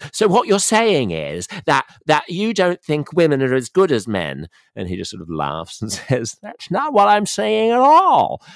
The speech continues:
Um, the other of the two sort of viral Jordan Peterson interviews with English, uh, uh, female journalists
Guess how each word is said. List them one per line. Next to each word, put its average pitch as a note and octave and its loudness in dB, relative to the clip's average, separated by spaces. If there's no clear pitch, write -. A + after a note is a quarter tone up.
Um, A#2+ -2
the D#3 2
other D#4 4
of A#2 -4
the A#2 -2
two G2 0
sort G#2+ -10
of F#2 -8
viral F2 0
Jordan F2+ -4
Peterson F#2+ -6
interviews E2+ -4
with E2+ -4
English, F#2 -6
uh, F2 -4
uh, F#2 -4
female F2 -2
journalists F2+ -8